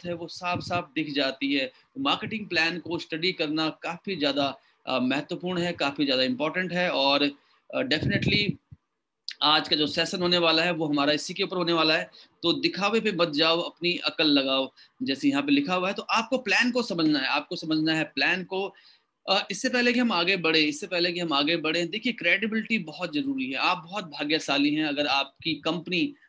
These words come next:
जिस company में आप काम करते हैं, उसे लोग जानते हैं, तो ये बहुत ही ज्यादा, अ, भाग्य है आपका। क्योंकि, अ, ये कहा जाता है कि अगर आपको, अगर आपने डूबने से बचने के लिए एक टहनी पकड़ी है,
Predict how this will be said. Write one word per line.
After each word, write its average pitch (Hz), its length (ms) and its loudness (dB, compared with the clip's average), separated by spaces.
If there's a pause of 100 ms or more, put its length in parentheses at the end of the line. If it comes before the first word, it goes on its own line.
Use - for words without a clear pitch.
जिस 147 180 -8
company 202 340 -2
में 214 120 0
आप 208 120 -4
काम 165 300 0
करते 165 300 -4
हैं, 190 80 -6
उसे 185 140 -6
लोग 160 220 -4
जानते 131 320 -4
हैं, 127 100 -6
तो 123 140 -12
ये 135 120 -2
बहुत 143 340 -10
ही 170 60 -4
ज्यादा, 147 420 0 (300)
अ, 135 180 2 (920)
भाग्य 175 340 -2
है 190 160 2
आपका। 180 340 2
क्योंकि, 247 380 0
अ, 190 220 2
ये 220 120 -2
कहा 233 220 -2
जाता 208 360 0
है 208 60 0
कि 220 120 -4
अगर 190 280 -2
आपको, 185 500 0 (600)
अगर 185 280 0
आपने 180 460 -2
डूबने 190 480 -2
से 220 140 -2
बचने 180 400 -2
के 175 100 -4
लिए 185 100 0
एक 175 120 -6
टहनी 170 280 -8
पकड़ी 151 340 0
है, 120 160 -4